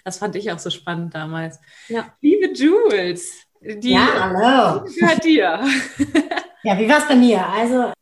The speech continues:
Speaker 3: ich habe alles so ein bisschen auf einem anderen Wege gemacht. Ich habe tatsächlich eine klassische Lehre gemacht, kaufmännische Ausbildung im Sportbereich. Man mag's kaum glauben,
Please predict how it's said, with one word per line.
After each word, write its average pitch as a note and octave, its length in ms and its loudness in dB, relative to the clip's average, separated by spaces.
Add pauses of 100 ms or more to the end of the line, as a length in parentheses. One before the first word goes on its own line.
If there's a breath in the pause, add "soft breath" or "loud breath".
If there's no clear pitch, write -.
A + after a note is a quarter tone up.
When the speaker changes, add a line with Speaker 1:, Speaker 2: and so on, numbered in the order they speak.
Speaker 3:
ich A3 180 -6
habe B3+ 180 -2
alles D4+ 280 2
so D4+ 60 2
ein C#4 80 6
bisschen C#4 300 4
auf A#3 140 2
einem B3+ 140 4
anderen A#3+ 260 0
Wege C4 220 0
gemacht. D4 320 -4
Ich A3+ 160 -10
habe A#3 100 -10
tatsächlich A#3+ 420 -8
eine A3+ 120 -6
klassische B3 340 0
Lehre B3+ 400 2
gemacht, A3+ 480 -8
kaufmännische G#3 720 -6
Ausbildung A3 640 -2
im F#3 120 -6
Sportbereich. G3 880 -4
Man D#3+ 120 -14
mag's F3+ 320 -12
kaum E3 200 -12
glauben, G#3 420 -6